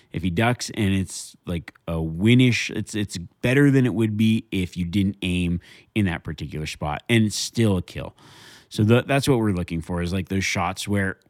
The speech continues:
when we release the arrow, we're expecting to make a good ethical kill. And that's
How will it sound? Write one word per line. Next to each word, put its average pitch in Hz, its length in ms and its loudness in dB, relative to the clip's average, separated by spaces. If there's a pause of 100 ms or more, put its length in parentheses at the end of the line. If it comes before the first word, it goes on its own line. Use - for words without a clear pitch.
(120)
when 107 460 2
we 113 80 4
release 123 340 4
the 117 140 2
arrow, 104 240 2
we're 95 300 -2
expecting 92 760 -2 (320)
to 101 100 -2
make 92 220 0
a 92 60 -2
good 87 240 -2
ethical 80 400 -8
kill. 76 440 -8
And 101 240 4
that's 95 540 -4